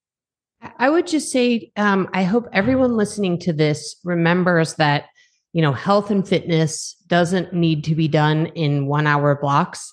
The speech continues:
that there are a thousand things you can do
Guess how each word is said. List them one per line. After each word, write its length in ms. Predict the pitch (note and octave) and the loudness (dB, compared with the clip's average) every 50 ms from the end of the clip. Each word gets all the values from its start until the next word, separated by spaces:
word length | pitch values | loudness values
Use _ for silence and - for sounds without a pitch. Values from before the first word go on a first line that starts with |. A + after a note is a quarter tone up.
| - | -8
that 200 | D#3+ D#3+ D#3+ D#3 | -2 -2 -2 0
there 420 | D#3+ E3 D#3 D3+ D3 C#3+ - - - - | 2 2 2 2 0 0 -4 -8 -10 -8
are 160 | E3+ D#3+ D#3+ - | -6 -6 -6 -6
a 100 | E3 D3+ | -8 -10
thousand 600 | - - - C3+ D3+ D#3+ E3 D#3+ F3+ F3+ E3+ E3 | -6 -4 -2 0 2 2 2 2 2 0 0 0
things 260 | F3 E3 D#3+ D3 D3 | 2 2 2 2 0
you 80 | D#3 | -2
can 180 | D3+ - D#3 D3 | -2 -2 -2 -2
do 440 | C3 D3 D3 D3 D3+ D#3 D#3+ E3+ | 2 2 4 4 4 4 4 2